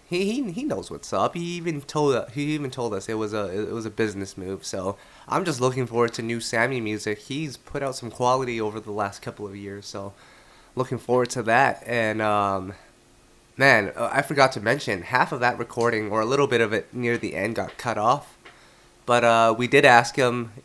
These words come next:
who was better, Musiq Soulchild or Keith Sweat. What did he say, Tom?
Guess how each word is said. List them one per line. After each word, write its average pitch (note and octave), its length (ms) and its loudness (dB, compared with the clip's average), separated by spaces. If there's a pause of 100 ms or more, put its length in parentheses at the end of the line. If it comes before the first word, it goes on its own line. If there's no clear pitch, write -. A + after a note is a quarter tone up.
(460)
who C3+ 120 -4
was G#2+ 180 -2
better, A2+ 240 4
Musiq A2 320 -4
Soulchild G#2 500 -4
or G2+ 80 -4
Keith G#2+ 320 -12
Sweat. A#2 300 -4
What B2 160 -4
did C3 80 -6
he A#2+ 100 -8
say, A2+ 220 -6
Tom? E3 280 -6